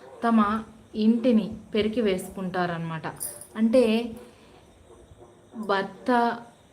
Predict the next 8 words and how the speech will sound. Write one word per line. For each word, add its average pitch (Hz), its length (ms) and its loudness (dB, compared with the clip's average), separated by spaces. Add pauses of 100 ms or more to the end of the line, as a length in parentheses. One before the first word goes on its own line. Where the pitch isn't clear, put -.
పిల్లలు 208 600 0 (180)
దారి 196 380 0
తప్పినప్పుడు 202 880 -4 (500)
ఆ 220 100 0
స్త్రీ 233 440 -2
కూడా 233 360 -4
దారి 185 420 -4
తప్పి 196 560 -8